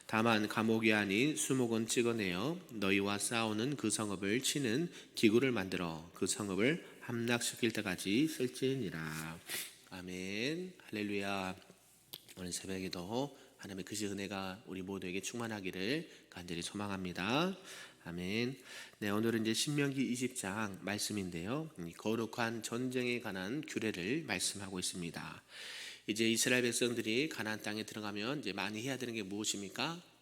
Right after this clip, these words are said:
어, 전쟁이죠, 전쟁. 그 땅을 차지하는데 그냥 앉아서 얻어지는 게 아니라 전쟁을 해서 그들과 싸워서 이겨서 그 땅을 차지하라 말씀하셨기 때문에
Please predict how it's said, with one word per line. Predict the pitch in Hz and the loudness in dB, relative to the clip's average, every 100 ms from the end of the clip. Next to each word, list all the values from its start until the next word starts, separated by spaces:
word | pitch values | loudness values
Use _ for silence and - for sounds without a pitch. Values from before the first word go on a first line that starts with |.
| _ _ | _ _
어, | - - | -20 -6
전쟁이죠, | 104 110 104 98 87 101 | -2 0 0 -2 -4 -4
전쟁. | 92 95 - 87 147 185 - - | -6 -6 -4 -2 -2 -4 -16 -6
그 | - | -4
땅을 | 107 95 92 | -2 -2 -2
차지하는데 | - 131 135 123 113 104 98 | -2 -2 0 0 0 -2 -2
그냥 | - 110 107 101 | 0 0 0 -2
앉아서 | 90 101 101 92 95 | -4 0 0 0 0
얻어지는 | 101 104 104 | 0 -2 -2
게 | 101 | -2
아니라 | 90 90 135 175 - - - - | -2 0 0 -2 -10 -20 -10 -4
전쟁을 | 104 98 95 98 95 | -4 -2 -2 -2 0
해서 | 123 - 180 214 - - - | 2 2 2 -2 -10 -20 -10
그들과 | 98 92 95 | -6 -4 -2
싸워서 | - 123 117 110 156 202 - - - - | -2 0 0 2 2 0 -6 -20 -20 -6
이겨서 | - 98 92 - 139 196 - | -4 -2 -2 0 0 -2 -4
그 | 110 | -4
땅을 | 95 104 | -4 -4
차지하라 | 95 - 127 117 113 101 | -2 -2 0 0 0 -2
말씀하셨기 | 87 - 107 107 107 98 | -2 -2 -2 -2 -2 -2
때문에 | 98 101 143 110 | -2 2 4 2